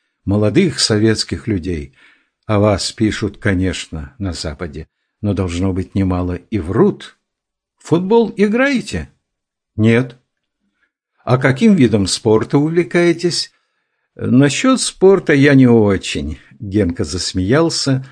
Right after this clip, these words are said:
«Тогда в чем ваше хобби?» «Хобби-то? Трудно сказать. Жизнь во всех ее проявлениях», неопределенно ответил Генка. «Языки изучаю,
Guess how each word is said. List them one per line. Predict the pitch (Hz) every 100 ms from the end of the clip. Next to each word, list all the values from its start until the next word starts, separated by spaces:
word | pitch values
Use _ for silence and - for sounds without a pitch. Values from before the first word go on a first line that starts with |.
| _ _ _ _ -
«Тогда | 92 82 110
в | -
чем | - 113 120
ваше | 127 147 -
хобби?» | 180 - 294 262 87 90 92 - _ _ _ _ _ _ _ _ _ _ _
«Хобби-то? | - - 117 160 151 190 202 - 147 90 78 - _ _ _ _ _ _ _ _ _
Трудно | 131 131 127 127
сказать. | 131 - 127 110 113 101 - _ _ _ _ _ _ _ _ _
Жизнь | 135 180 247 131 82 76 _ _
во | 120 131
всех | - 151 131
ее | 143
проявлениях», | 135 131 131 131 120 98 85 90 - - _ _ _ _ _ _
неопределенно | 110 117 - 101 92 110 113 113 101 101
ответил | 98 107 101 - 98
Генка. | 110 160 170 - 143 - - _ -
«Языки | 262 202 160 165 214 196
изучаю, | 175 180 - 180 160 151 139